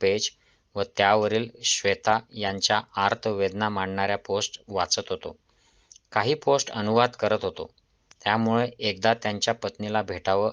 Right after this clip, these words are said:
असं तीव्रतेने वाटायचं. बालविवाहाच्या अभ्यासाच्या निमित्ताने अहमदाबाद मार्गे राजस्थानला जाताना आवर्जून वेळ घेऊन श्वेता यांना भेटलो. सोबत अहमदाबाद येथील कार्यकर्ते संजय भावे होते. अतिशय सुंदर कलात्मक घर.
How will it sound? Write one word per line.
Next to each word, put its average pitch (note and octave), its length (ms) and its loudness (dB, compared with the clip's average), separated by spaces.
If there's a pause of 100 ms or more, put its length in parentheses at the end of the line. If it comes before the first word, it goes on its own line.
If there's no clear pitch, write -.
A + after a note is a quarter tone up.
असं G2+ 240 -2 (120)
तीव्रतेने G2+ 460 -6
वाटायचं. F2 540 -4 (640)
बालविवाहाच्या A2 880 2
अभ्यासाच्या G2+ 580 -2
निमित्ताने G2+ 520 -6
अहमदाबाद G2 520 0
मार्गे G2 340 -4
राजस्थानला F#2+ 640 -4
जाताना F#2+ 540 -6
आवर्जून G2 460 -4
वेळ G2 340 0
घेऊन F#2 260 -4 (380)
श्वेता G2 340 0
यांना F#2+ 240 -2
भेटलो. F2 380 -10 (440)
सोबत G#2+ 360 2
अहमदाबाद G#2 520 2
येथील G#2 220 -4
कार्यकर्ते G2 640 -2
संजय F#2+ 420 -2
भावे F2+ 420 -6 (120)
होते. - 440 -6 (680)
अतिशय C#3+ 460 0
सुंदर A#2 440 0
कलात्मक G2 640 -2
घर. E2+ 160 -8